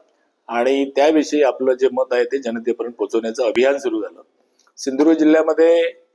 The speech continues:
या अभियानाचे जिल्हा संयोजक आहेत श्री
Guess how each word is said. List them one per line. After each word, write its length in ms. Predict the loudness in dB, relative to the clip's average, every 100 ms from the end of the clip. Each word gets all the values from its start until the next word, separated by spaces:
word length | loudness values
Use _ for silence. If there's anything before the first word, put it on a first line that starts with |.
| -4
या 140 | 0
अभियानाचे 580 | 2 2 0 0 -4 -6
जिल्हा 340 | -6 -2 0
संयोजक 400 | 2 2 2 2
आहेत 220 | 2 2 0 _ _ _ _ _ _ _ _ -16 -6
श्री 540 | 0 2 2 0 -4